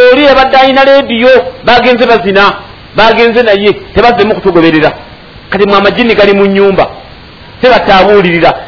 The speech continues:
Ssebo ne, ne Salamwana n'abuulirira. Abuulirira mu Luzayiro lutegeera.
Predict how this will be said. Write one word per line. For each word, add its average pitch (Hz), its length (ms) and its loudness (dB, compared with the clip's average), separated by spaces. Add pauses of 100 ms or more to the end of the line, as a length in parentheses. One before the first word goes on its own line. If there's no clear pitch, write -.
Ssebo 294 220 0
ne, 262 100 2 (200)
ne 262 180 0
Salamwana 262 480 0
n'abuulirira. 226 680 2 (920)
Abuulirira 262 460 2
mu 262 80 2
Luzayiro 269 400 2
lutegeera. 226 540 2